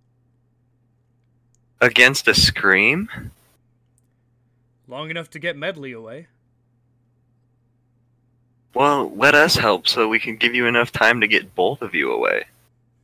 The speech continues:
Speaker 2: If you're offering to help me get my daughter back, I won't refuse.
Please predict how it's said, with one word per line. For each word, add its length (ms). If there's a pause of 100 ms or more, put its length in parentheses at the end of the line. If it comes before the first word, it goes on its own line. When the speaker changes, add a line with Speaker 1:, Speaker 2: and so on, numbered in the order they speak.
(1300)
Speaker 2:
If 160
you're 140
offering 460
to 120
help 280
me 120
get 180
my 140
daughter 400
back, 300
I 140
won't 360
refuse. 960